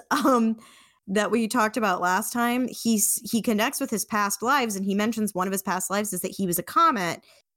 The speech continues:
He was the Catalyst Comet once. And essentially what the comet is saying, like, "If you choose to do so, like, I can bring you to nirvana. I can,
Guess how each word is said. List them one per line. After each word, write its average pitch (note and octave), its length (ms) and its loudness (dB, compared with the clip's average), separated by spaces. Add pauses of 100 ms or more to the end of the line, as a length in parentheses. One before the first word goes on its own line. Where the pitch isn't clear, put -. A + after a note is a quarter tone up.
(140)
He C4+ 140 4
was B3+ 180 2
the - 80 -8
Catalyst C4 480 0
Comet E3+ 440 -2
once. E3 600 -2 (580)
And G3+ 320 0
essentially C#4+ 640 2
what G#3+ 120 0
the G3+ 60 2
comet G3+ 320 2
is G3 80 -2
saying, F#3 300 0
like, F3+ 260 0
"If F#3 160 -6
you A3+ 160 4
choose B3+ 360 0
to F#3+ 100 -2
do G#3+ 200 0
so, F#3 320 2
like, F3+ 300 2
I F3 160 2
can F3+ 200 0
bring F3+ 260 0
you F3 220 4
to F3 220 0
nirvana. F3 640 2
I E3+ 180 0
can, E3+ 360 -4